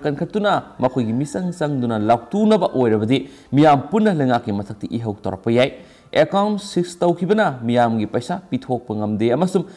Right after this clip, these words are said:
ꯁꯂꯥꯏ ꯆꯂꯥꯏꯕ ꯉꯝꯗꯦ ꯍꯥꯏꯔꯤꯕꯁꯤ ꯌꯥꯝꯅ ꯆꯥꯎꯕ ꯅꯝꯊꯥꯛꯅꯤ꯫ ꯍꯧꯖꯤꯛ ꯁꯂꯥꯏꯒꯤ ꯑꯣꯏꯕ ꯄ꯭ꯔꯥꯏꯚꯦꯠ ꯕꯦꯡꯛꯁꯤꯡ ꯅꯠꯇꯅ ꯑꯇꯩ ꯑꯇꯣꯞꯄ ꯕꯤꯖꯤꯅꯦꯁꯁꯤꯡ ꯑꯗꯨꯃꯛ ꯆꯂꯥꯏꯔꯤ꯫ ꯁꯤꯖ ꯇꯧꯔꯕ ꯑꯦꯀꯥꯎꯟꯠꯁꯤꯡ ꯑꯗꯨꯗ ꯕꯦꯂꯦꯟꯁ ꯀꯌꯥꯝ ꯂꯩ ꯍꯥꯏꯕ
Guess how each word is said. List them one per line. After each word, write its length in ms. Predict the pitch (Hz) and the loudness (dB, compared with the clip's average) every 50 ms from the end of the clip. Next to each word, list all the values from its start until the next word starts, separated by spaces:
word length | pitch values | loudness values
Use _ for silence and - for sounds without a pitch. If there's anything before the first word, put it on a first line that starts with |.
| - - | -20 -20
ꯁꯂꯥꯏ 340 | - - - 165 165 170 170 170 | -14 -4 0 4 4 6 4 4
ꯆꯂꯥꯏꯕ 380 | 170 175 165 170 170 175 196 208 | 2 0 2 2 2 2 0 -2
ꯉꯝꯗꯦ 280 | 190 175 165 147 151 165 | -2 -2 0 0 0 0
ꯍꯥꯏꯔꯤꯕꯁꯤ 560 | 165 185 190 190 175 165 127 131 113 - - - | 0 0 0 0 0 0 0 -2 -4 -4 -10 -10
ꯌꯥꯝꯅ 440 | - 95 107 107 104 104 101 104 101 | -4 0 2 2 2 2 0 -4 -4
ꯆꯥꯎꯕ 320 | - 113 110 107 - - 120 110 | -2 0 0 0 -2 -6 -6 -6
ꯅꯝꯊꯥꯛꯅꯤ꯫ 420 | 104 101 98 - 101 - 127 147 147 - - - - - - - | -6 -8 -4 -4 -4 -2 -2 -2 -2 -4 -12 -20 -20 -20 -4 0
ꯍꯧꯖꯤꯛ 320 | 151 151 151 160 208 202 | 2 2 4 2 0 -2
ꯁꯂꯥꯏꯒꯤ 440 | - - 190 165 170 170 175 170 160 | -2 -4 0 4 6 6 6 6 4
ꯑꯣꯏꯕ 200 | 170 170 160 190 | 4 2 2 -2
ꯄ꯭ꯔꯥꯏꯚꯦꯠ 420 | 185 - 165 170 170 185 196 180 156 147 | -4 -2 0 2 2 2 0 -2 -2 -2
ꯕꯦꯡꯛꯁꯤꯡ 440 | 175 175 185 208 202 - 226 190 156 131 | -2 0 0 -2 -4 -4 -4 -4 -2 -2
ꯅꯠꯇꯅ 320 | 131 131 131 - 117 107 - | -2 -2 -2 -2 -4 -2 0
ꯑꯇꯩ 240 | - - - - - | -2 0 0 -2 -2
ꯑꯇꯣꯞꯄ 360 | - - - 185 185 - 196 - - - - - _ _ | -2 -2 -2 -2 -2 -2 -2 -2 -4 -12 -20 -20 _ _
ꯕꯤꯖꯤꯅꯦꯁꯁꯤꯡ 640 | - 120 135 120 123 131 143 165 175 - - 196 151 - | 0 0 0 2 0 0 0 0 -2 -2 -4 -4 -4 -2
ꯑꯗꯨꯃꯛ 340 | - 120 110 135 156 - - - - - _ _ _ | -4 -2 -2 -2 -4 -4 -6 -12 -20 -20 _ _ _
ꯆꯂꯥꯏꯔꯤ꯫ 500 | - - 107 101 101 95 104 101 131 - - - - - - _ _ | -2 0 2 4 4 2 4 2 0 0 -2 -8 -16 -20 -20 _ _
ꯁꯤꯖ 360 | - - - 131 123 120 - - | -6 0 2 2 2 0 0 0
ꯇꯧꯔꯕ 340 | 123 117 117 117 117 117 120 | 2 4 4 4 2 2 -2
ꯑꯦꯀꯥꯎꯟꯠꯁꯤꯡ 600 | - 110 - 143 151 175 190 185 - - 170 147 131 | -4 -2 0 0 0 0 -2 -4 -6 -6 -4 -2 -2
ꯑꯗꯨꯗ 280 | 131 120 123 110 131 131 - - - - - _ _ _ _ - | 0 0 4 4 4 2 2 -2 -12 -20 -20 _ _ _ _ 0
ꯕꯦꯂꯦꯟꯁ 560 | - 151 160 156 170 170 175 185 175 - - - | 2 2 4 4 2 2 0 -2 -4 -8 -8 -4
ꯀꯌꯥꯝ 260 | 131 113 98 98 101 | -2 -2 0 0 0
ꯂꯩ 140 | 104 110 - | 0 0 -2
ꯍꯥꯏꯕ 380 | - - - 147 127 - 131 | -2 -2 2 2 2 4 2